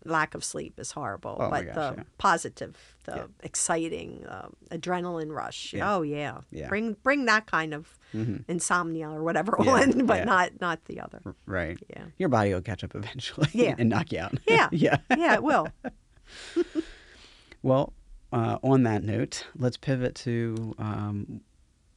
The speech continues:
Speaker 2: something we are grateful for about ourselves without, um, being fairy tale princesses about it. Just being
Speaker 1: <laughs>
Speaker 2: honest, you know, straight shooters. What's, uh, something that
Speaker 1: Uh.
Speaker 2: you feel positive about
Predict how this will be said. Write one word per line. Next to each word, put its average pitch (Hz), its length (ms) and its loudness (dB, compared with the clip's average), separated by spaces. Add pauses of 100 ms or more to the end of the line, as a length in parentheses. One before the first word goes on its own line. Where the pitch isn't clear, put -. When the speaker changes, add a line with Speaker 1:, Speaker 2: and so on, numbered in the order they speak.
Speaker 2:
something 107 380 -4
we 104 140 2
are 107 100 -2
grateful 104 360 -4
for 104 240 -6
about 101 220 -4
ourselves 135 500 -8
without, 104 440 -4
um, 104 640 -4 (640)
being 104 180 -4
fairy 107 240 -4
tale 101 180 -6
princesses 131 520 -6
about 143 280 -2
it. 254 120 -6 (400)
Just 113 200 -6 (100)
being 120 460 0 (420)
Speaker 1:
<laughs> - 420 -12
Speaker 2:
honest, 120 460 2 (720)
you 110 140 2
know, 107 220 0 (180)
straight - 320 0
shooters. 135 480 0 (840)
What's, 147 440 4
uh, 131 220 6
something 131 380 4
that 123 140 4
Speaker 1:
Uh. - 200 2
Speaker 2:
you 120 140 2
feel 120 380 0
positive 117 560 0
about 110 400 -2